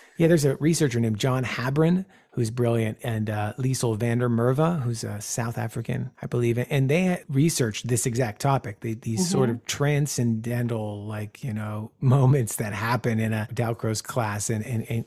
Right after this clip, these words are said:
Speaker 1: they've come up with, like, a lot of research about what that's about, which is really true. And actually, it's funny that you mentioned that, Aileen, because my, in my school, they have adopted this S E L curriculum that they're
Speaker 2: Mm-hmm.
Speaker 1: teaching now,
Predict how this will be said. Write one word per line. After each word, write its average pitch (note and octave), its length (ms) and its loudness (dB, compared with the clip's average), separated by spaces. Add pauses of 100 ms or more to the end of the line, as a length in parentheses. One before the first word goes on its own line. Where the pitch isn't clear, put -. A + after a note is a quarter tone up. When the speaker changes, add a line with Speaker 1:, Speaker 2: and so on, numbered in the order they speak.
Speaker 1:
they've A#2 260 -4
come C3 140 2
up A2+ 120 0
with, A#2 140 -4
like, G#2+ 180 -2
a A2+ 60 -2
lot A2+ 340 0
of A2 160 -4 (140)
research A2+ 480 -2
about G#2 240 -6
what G#2+ 160 -4
that's G#2+ 240 -6
about, G#2 340 -4
which A#2 160 -6
is A2+ 140 -4
really A#2 180 -2
true. G3 280 4 (260)
And E3+ 140 4
actually, F3+ 300 6
it's - 80 0
funny F#3+ 180 4
that D#3+ 180 2
you C#3+ 60 2
mentioned E3+ 260 2
that, C3 100 0
Aileen, B2 340 0
because B2 340 0
my, A#2 340 0 (120)
in B2+ 100 4
my F#3+ 180 8
school, C3+ 300 2
they B2+ 160 2
have A#2 80 2
adopted C3+ 420 2
this A2+ 180 -2
S C3+ 200 0
E A#2+ 100 0
L B2+ 160 0
curriculum F3 580 2 (280)
that G3 100 -2
they're E3+ 120 2
Speaker 2:
Mm-hmm. F3+ 40 2
Speaker 1:
teaching D#3+ 320 2
now, D#3+ 380 2